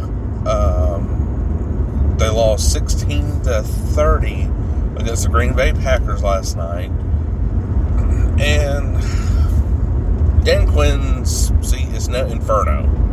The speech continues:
pretty much. It's inferno with the amount of just heat that he is getting. I mean, this coaching staff, man, under Dan Quinn is just not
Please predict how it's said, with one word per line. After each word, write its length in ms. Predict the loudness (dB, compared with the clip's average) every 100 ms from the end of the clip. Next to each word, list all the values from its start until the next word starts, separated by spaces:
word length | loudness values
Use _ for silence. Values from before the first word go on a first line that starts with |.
| 2 0 0
pretty 180 | 0 2
much. 460 | 2 2 2 2 2 0 2 0 0 0 0
It's 260 | -2 -2 -2
inferno 880 | -2 0 0 2 2 2 2 0 0 2
with 580 | 4 4 2 -2 -4 -2 0 0 0 -2 -2
the 120 | -2
amount 400 | 0 2 2 2
of 520 | 0 -2 -2 -4 -4 -4 -4 -4 -2 -2 0 0
just 400 | 0 -2 0 0 0
heat 560 | 2 2 2 2 2 2 0 0 0 0 0
that 160 | 0 2
he 180 | 2 2
is 180 | 0 0
getting. 640 | 0 2 4 2 2 0 2
I 140 | 2
mean, 480 | 2 0 -2 -2 -4 -2
this 240 | -2 -2 -2 0
coaching 480 | 0 0 0 0 2
staff, 540 | 0 2 2 2 0
man, 480 | -2 0 0 2 0 0 0 0 0 0 2 2 2 4
under 280 | 4 2 0
Dan 360 | 0 -2 -2
Quinn 580 | -2 -2 0 0 0 -2
is 300 | -2 -2 0
just 400 | 0 0 -2 0
not 280 | 2 2